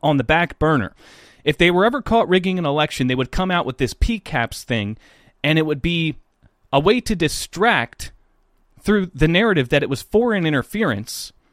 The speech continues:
So ev-, everybody would be focused on foreign interference rather than the domestic bad actors that, that rigged the election here,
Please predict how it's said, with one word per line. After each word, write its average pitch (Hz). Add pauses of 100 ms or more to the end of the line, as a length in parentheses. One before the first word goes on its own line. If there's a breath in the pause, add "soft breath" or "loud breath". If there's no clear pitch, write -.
(160)
So -
ev-, 196
everybody 185
would 165
be 156
focused 202
on 151
foreign 214
interference 135
rather 156
than 135 (400 soft breath)
the 160
domestic 165 (440)
bad 190
actors 185
that, 147
that 139
rigged 156
the 147
election 143
here, 135